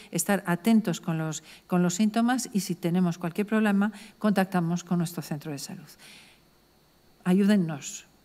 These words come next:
porque si ustedes se ayudan a sí mismos, nos van a ayudar a todos los demás. Eh, nuestros profesionales están cansados, nuestros profesionales, muchos de ellos no han podido descansar.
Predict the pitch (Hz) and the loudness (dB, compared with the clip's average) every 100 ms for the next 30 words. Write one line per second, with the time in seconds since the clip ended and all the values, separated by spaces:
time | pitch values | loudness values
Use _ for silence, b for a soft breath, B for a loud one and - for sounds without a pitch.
0 | _ 190 170 190 202 180 233 240 269 214 | _ -4 0 -2 -2 0 0 0 0 2
1 | 190 180 175 170 180 185 214 240 240 190 | 2 2 0 -2 -2 0 0 0 2 0
2 | 175 214 233 202 175 180 208 B B - | 2 2 4 2 2 2 0 B B -4
3 | 180 190 190 180 170 165 156 147 - b | 0 2 2 2 0 -2 -4 -6 -10 b
4 | b b _ _ 170 170 170 175 175 - | b b _ _ -4 -2 -2 0 -2 -2
5 | 180 180 190 175 190 214 262 302 294 - | -4 -2 -2 0 2 4 2 0 -4 -12
6 | - 175 226 233 180 160 - 175 156 147 | -10 -2 0 0 -2 -2 0 0 0 -6
7 | 165 160 180 185 170 180 196 214 254 254 | -8 -4 -4 -2 -2 -2 0 2 0 -4
8 | B B 226 226 247 214 247 240 202 214 | B B 2 2 2 2 0 2 4 4
9 | 233 196 185 208 196 180 175 160 147 160 | 4 2 0 0 0 -2 -6 -4 -2 -4